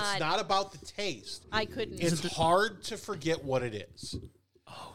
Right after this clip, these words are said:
Speaker 1: And unless you
Speaker 3: shoot.
Speaker 1: can forget what it is,
Speaker 2: Which
Speaker 3: Yeah.
Speaker 2: I could
Speaker 1: it's,
Speaker 2: not.
Speaker 1: it's difficult to eat for sure.
Speaker 3: Yeah.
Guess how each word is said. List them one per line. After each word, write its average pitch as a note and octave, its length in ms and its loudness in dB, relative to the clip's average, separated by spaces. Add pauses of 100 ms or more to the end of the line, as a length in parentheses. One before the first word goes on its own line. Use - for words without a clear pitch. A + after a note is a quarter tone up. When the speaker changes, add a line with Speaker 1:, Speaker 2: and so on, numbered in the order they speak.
Speaker 1:
And D3 140 4
unless C#3+ 380 4
you G3+ 80 0
Speaker 3:
shoot. E3 60 -8
Speaker 1:
can G3+ 120 2
forget F3+ 360 2
what E3+ 160 4
it F#3+ 120 2
is, G2+ 540 -2
Speaker 2:
Which E3 160 2
Speaker 3:
Yeah. D#3+ 120 6
Speaker 2:
I D3+ 80 4
could E3 180 -2
Speaker 1:
it's, D3+ 60 4
Speaker 2:
not. E3 280 0
Speaker 1:
it's D#3+ 240 -4
difficult B2+ 460 -2
to B2 120 -10
eat G#2 220 -8
for A#2+ 160 -6
sure. E3 180 0
Speaker 3:
Yeah. D3 360 4